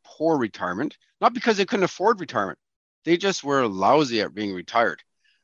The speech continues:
And then another one said, uh, was talking about another person that was a phenomenal retiree, had a fantastic retirement, and is still going strong. So again, it's, what was the difference? It isn't money. And because we spent,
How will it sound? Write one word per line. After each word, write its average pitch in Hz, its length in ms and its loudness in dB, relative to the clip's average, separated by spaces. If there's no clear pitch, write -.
And 127 120 -2
then 170 200 4
another 160 340 4
one 151 160 4
said, 135 180 -6
uh, - 120 -8
was 131 400 -6
talking 131 340 0
about 123 220 0
another 127 420 0
person 120 400 -8
that 120 100 0
was 117 200 -6
a 123 80 -8
phenomenal 147 840 2
retiree, 95 460 -4
had 151 160 -2
a 147 60 0
fantastic 151 760 -2
retirement, 113 540 -2
and 147 120 0
is 147 140 4
still 190 300 0
going 127 320 -2
strong. 110 380 -4
So 147 260 0
again, 165 340 0
it's, - 320 -2
what 175 220 -2
was 190 160 -4
the 175 60 -6
difference? 156 380 -6
It 143 120 -6
isn't 175 320 -2
money. 160 320 -2
And 151 180 -2
because 156 260 -4
we 214 100 -8
spent, 190 520 -4